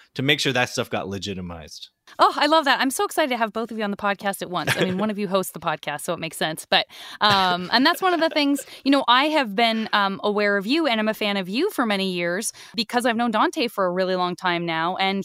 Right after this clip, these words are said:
Speaker 2: he talked about you so early on that I was like, "Angry Asian man, tell me more." Um, it's
Speaker 1: <laughs>
Speaker 2: obviously a provocative handle. And so I got to know kind of your perspectives. And that's one of the things I love and admire so much about Dante as a human being is just, I love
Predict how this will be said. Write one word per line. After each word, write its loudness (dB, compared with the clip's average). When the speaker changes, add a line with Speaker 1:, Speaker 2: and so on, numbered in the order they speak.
Speaker 2:
he -2
talked 2
about 2
you -8
so -2
early 0
on 2
that -4
I -4
was -8
like, -4
"Angry -6
Asian -4
man, -2
tell 0
me 2
more." 0
Um, 4
it's 2
Speaker 1:
<laughs> -
Speaker 2:
obviously 2
a 2
provocative 2
handle. 4
And 2
so 2
I 4
got 2
to 0
know 2
kind 0
of -4
your 0
perspectives. -2
And -2
that's 4
one 4
of 0
the -8
things -4
I 0
love 0
and -2
admire 0
so -4
much -2
about -4
Dante -4
as -6
a -10
human -6
being -6
is -6
just, -6
I 0
love 0